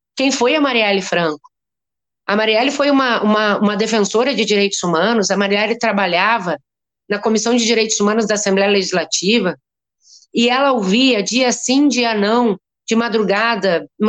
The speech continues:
de manhã cedo, à tarde, ela ouvia familiares de vítimas da violência do Estado. Ela atendia, inclusive, familiares de policiais também vítimas de violência.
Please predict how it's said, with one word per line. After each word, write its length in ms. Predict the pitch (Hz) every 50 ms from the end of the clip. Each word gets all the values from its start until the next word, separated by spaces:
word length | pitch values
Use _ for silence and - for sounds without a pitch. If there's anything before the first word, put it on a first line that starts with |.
| 208
de 100 | 196 220
manhã 260 | 214 240 247 240 226 214
cedo, 460 | 214 - - 226 240 247 233 196 202
à 60 | 202
tarde, 520 | 202 - 208 214 233 247 240 196 - 180 - - - - _ _
ela 180 | - 240 247 254
ouvia 240 | 247 202 214 247 247
familiares 720 | 254 254 196 233 226 226 214 208 208 220 240 254 254 226 156
de 160 | 170 202 202
vítimas 440 | 170 214 233 226 - - 208 175 175
da 100 | 196 196
violência 480 | 175 196 190 196 196 202 - - 185
do 60 | 170
Estado. 520 | 185 - - - 170 175 180 175 165 156 160 - _ _ _ - - -
Ela 180 | - 220 233 247
atendia, 420 | 247 247 254 233 220 190 214 247
inclusive, 380 | 247 247 233 233 190 240 233 220
familiares 600 | - - 240 233 240 226 226 226 226 247 240 254
de 120 | 196 233 233
policiais 720 | - 240 233 233 233 - - 220 214 220 247 277 285 185
também 320 | - 226 220 226 240 247 214
vítimas 460 | 190 226 254 247 - - 208 208 185
de 100 | 180 185
violência. 720 | 175 196 185 180 175 165 180 196 202 202 - - - 175